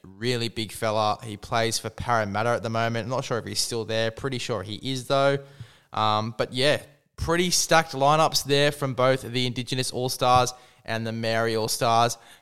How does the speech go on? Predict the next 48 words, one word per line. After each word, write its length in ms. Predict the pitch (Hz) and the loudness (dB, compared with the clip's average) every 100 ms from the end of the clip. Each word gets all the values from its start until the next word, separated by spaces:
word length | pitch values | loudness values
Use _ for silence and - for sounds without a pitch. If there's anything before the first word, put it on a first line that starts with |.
| _ | _
Cannot 380 | - 143 156 123 | -2 4 6 6
wait 180 | 123 131 | 6 4
for 80 | 139 | 0
this 160 | 139 | 2
game. 280 | 135 139 151 | 4 4 4
It 120 | 120 | 2
is 100 | 117 101 | -2 -2
this 180 | 147 | 0
Saturday. 760 | - - 156 143 147 156 156 151 - - _ | 2 4 6 6 8 8 8 4 -6 -20 _
I'm 160 | - 117 | 0 2
pretty 260 | - 156 151 | 2 2 4
sure 260 | 156 143 | 6 6
it's 100 | 139 | 4
at 100 | 143 - | 0 2
eight 240 | 131 - | 0 0
P 120 | 143 | 2
M. 320 | 135 143 147 147 - _ _ _ _ - - | 4 6 4 0 -12 _ _ _ _ -14 0
Bit 100 | 170 | 6
of 80 | 156 | 8
a 80 | 147 | 8
late 240 | 135 156 | 6 6
one, 300 | 135 151 151 | 6 6 6
but, 180 | 131 117 | 2 2
you 80 | 123 | 6
know, 120 | 127 | 4
it's 260 | 117 120 | 4 -2
a 60 | 123 | 0
Saturday, 420 | - 120 123 131 | 4 4 6 6
so 280 | 131 113 107 | 6 4 6
we'll 160 | 113 127 | 4 2
be 140 | 110 | 2
right. 360 | 104 123 139 - - - _ - | 4 6 6 4 -8 -20 _ -4
Um, 640 | 104 104 107 107 107 110 _ _ 113 | 0 2 2 -2 -6 -10 _ _ -2
and 400 | 113 110 113 - | 0 2 0 -2
I 60 | |
honestly 340 | 123 123 - 120 | 0 2 0 -2
can't 300 | - 113 87 | -2 -2 0
wait 180 | 98 - | -4 -4
for 120 | 107 | -6
this 140 | 98 | -4
game. 280 | - 101 101 | 0 -2 -2
It 80 | 98 | -4
is 80 | - | -4
gonna 160 | 107 | -4
be 140 | 101 101 | -2 -4
an 60 | - | -2
absolute 580 | 104 - 107 98 - | -2 -2 -4 -4 -8
cracker. 500 | - - 104 - 90 | -10 -2 -2 -2 -6